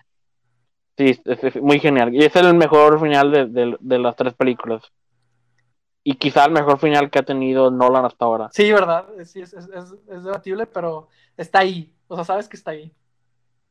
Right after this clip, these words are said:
Speaker 1: Sí. Está entre, entre, entre sus mejores, entre sus mejores,
Speaker 2: Es
Speaker 1: probablemente.
Speaker 2: correcto.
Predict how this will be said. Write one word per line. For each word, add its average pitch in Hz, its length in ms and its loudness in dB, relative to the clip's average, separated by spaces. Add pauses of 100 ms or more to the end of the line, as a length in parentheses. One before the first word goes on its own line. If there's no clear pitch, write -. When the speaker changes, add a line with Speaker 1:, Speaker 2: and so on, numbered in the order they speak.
(340)
Speaker 1:
Sí. 123 280 0 (640)
Está - 200 -4
entre, 156 240 0
entre, 143 240 0
entre 139 160 -2
sus 139 60 0
mejores, 131 400 2
entre 131 220 -6
sus 127 120 -6
mejores, 127 320 -2
Speaker 2:
Es - 60 -18
Speaker 1:
probablemente. 123 400 0
Speaker 2:
correcto. 160 420 -20